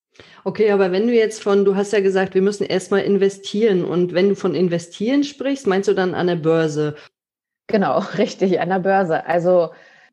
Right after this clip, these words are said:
Speaker 2: welche Anlageform und in welchem Verhältnis ich wo investiere, kommt eben auf die persönliche Risikobereitschaft an und auch wie viel Geld ich mitbringe.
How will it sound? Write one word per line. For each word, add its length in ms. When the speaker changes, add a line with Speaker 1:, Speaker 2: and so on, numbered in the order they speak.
Speaker 2:
welche 520
Anlageform 800
und 140
in 120
welchem 280
Verhältnis 720
ich 180
wo 160
investiere, 760
kommt 440
eben 200
auf 180
die 100
persönliche 600
Risikobereitschaft 1160
an 300
und 280
auch 160
wie 100
viel 160
Geld 320
ich 160
mitbringe. 640